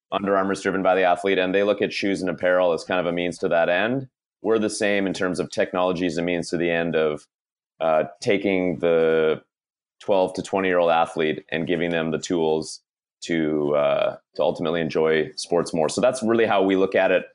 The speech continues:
from an, a branding standpoint, and also when we make decisions as a company on where to invest our money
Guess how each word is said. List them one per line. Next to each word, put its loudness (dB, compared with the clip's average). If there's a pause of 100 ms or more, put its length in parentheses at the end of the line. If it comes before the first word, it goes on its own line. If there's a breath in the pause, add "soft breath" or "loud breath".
(320)
from 0
an, -2 (300)
a 2
branding 0
standpoint, 0
and 2
also 2 (100)
when 0
we 0
make 0
decisions -2
as -2
a 0
company -2
on 0
where 2
to 0
invest 0
our 2
money -2